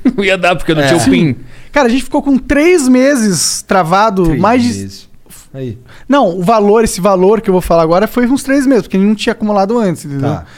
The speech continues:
Speaker 2: É, a gente acumulou um ano e tal, sendo que o tal foi porque a gente não recebia o pin nunca, não é?
Speaker 3: É.
Speaker 1: Não, um investimento em dólar, praticamente.
Speaker 2: É.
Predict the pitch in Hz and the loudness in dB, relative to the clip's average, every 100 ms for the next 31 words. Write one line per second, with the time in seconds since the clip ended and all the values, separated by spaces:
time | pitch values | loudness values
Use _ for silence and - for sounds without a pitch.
0 | - - 156 143 135 208 - 190 190 170 | -20 -6 0 0 0 -4 -4 -2 0 2
1 | 190 214 190 202 233 226 - 196 190 202 | 2 2 2 2 0 -4 -2 0 2 2
2 | 262 - - - - 180 190 - 196 190 | 0 -6 -14 -16 -6 -6 -6 -8 -10 -10
3 | - 196 180 - 190 196 233 262 220 220 | -12 -12 -6 -2 2 2 0 -2 -4 -4
4 | 202 - 202 202 202 202 190 196 196 180 | -8 -4 0 0 -2 -8 -4 -4 -4 -6
5 | 196 202 202 185 143 120 117 143 214 202 | -8 -10 -10 -8 -8 -8 -4 0 2 0
6 | 127 - - - - 135 120 131 131 147 | -2 -8 -20 -20 -12 -6 -4 -4 -4 -4
7 | 160 156 151 131 113 110 - 113 110 - | -2 0 0 0 -4 -10 -8 -8 -8 -12
8 | - - 240 160 | -18 -10 -4 -2